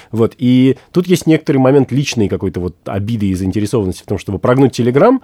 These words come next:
но, э, понятно ли, это, это на стороне Ф С Б или это всё-таки сам Роскомнадзор?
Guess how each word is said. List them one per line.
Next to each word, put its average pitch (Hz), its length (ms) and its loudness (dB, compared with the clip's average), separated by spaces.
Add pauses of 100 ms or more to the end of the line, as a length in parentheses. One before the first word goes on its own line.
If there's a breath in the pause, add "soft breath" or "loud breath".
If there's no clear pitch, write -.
(240 loud breath)
но, 139 400 4 (240 soft breath)
э, 104 340 0 (100)
понятно 156 380 4
ли, 117 140 2
это, 127 320 0 (120)
это 117 340 0
на 113 100 2
стороне 127 340 2
Ф - 120 -4
С 120 100 0
Б 208 300 2 (500)
или 131 240 2
это 147 260 2
всё-таки - 300 -8
сам 127 200 2
Роскомнадзор? 117 600 -2